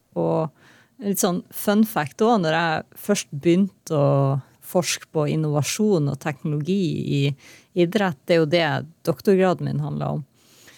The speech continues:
Så, eh, begynte jeg med å gjøre sånne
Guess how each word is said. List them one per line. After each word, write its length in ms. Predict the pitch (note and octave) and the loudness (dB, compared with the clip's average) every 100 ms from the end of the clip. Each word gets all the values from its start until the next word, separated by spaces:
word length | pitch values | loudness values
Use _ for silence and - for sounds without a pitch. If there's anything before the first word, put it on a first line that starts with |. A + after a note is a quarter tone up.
| _ _ | _ _
Så, 260 | - - F#3+ F3 E3 D#3+ D#3 | -6 0 4 4 4 2 0
eh, 640 | D3+ D3+ - D#3 D#3 D#3+ E3+ - | -2 -4 -8 -10 -10 -12 -14 -2
begynte 300 | G#3+ A3+ A3+ | 2 2 2
jeg 100 | C#3+ | -2
med 120 | D3 | 0
å 40 | D3+ | 0
gjøre 220 | E3+ F3 | 0 0
sånne 240 | D#3+ C#3+ | -4 -4